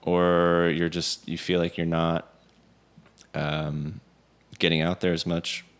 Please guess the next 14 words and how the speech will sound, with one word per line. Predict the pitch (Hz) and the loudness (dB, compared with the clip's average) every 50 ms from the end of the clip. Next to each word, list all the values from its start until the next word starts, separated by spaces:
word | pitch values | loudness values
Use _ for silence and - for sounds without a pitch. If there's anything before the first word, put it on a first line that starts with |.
| _ _ _ _ _ _ - | _ _ _ _ _ _ -12
you | - 78 73 | -10 -10 -6
can | - 82 | -8 -6
fix | - - 92 - - | -4 -4 -4 -2 -2
that | - 87 82 76 - - - - - _ | -2 -2 -2 -2 -6 -10 -18 -20 -20 _
by | - - - 76 | -8 -6 -6 -4
getting | 76 73 87 85 - 85 | -2 -2 -2 -2 0 0
out | 85 87 90 - | -2 -2 -2 -4
there | - 82 80 80 80 - - _ _ _ _ _ _ - - | -6 -6 -6 -6 -8 -10 -14 _ _ _ _ _ _ -14 -10
and | 73 80 80 80 78 | -6 -4 -4 -4 -2
talking | - 90 90 - 92 | 0 0 0 0 -2
to | 87 | -4
people | - 90 82 78 78 78 80 82 - - - - - _ - | -4 -4 -6 -4 -6 -6 -8 -10 -12 -16 -20 -20 -20 _ -8
and | - 82 80 | -4 -4 -2
be, | 73 87 85 87 87 87 87 85 85 85 - | 2 2 4 4 4 4 4 4 2 2 -2